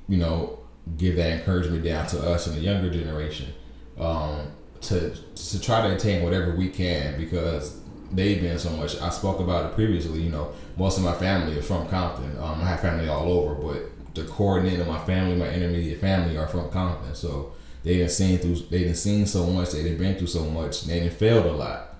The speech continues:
So I, I, we do have that sense of structure in our family to where the older people is like, basically, you know, I done seen so much,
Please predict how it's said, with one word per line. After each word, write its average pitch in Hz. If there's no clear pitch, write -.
So 80
I, -
I, 92
we 98
do 101
have 95
that 85
sense 92
of 82
structure 90
in 82
our 76
family 87
to 82
where 82
the 71
older 95
people 80
is 80
like, 76
basically, 85
you 82
know, 78
I 87
done 90
seen 85
so 90
much, 85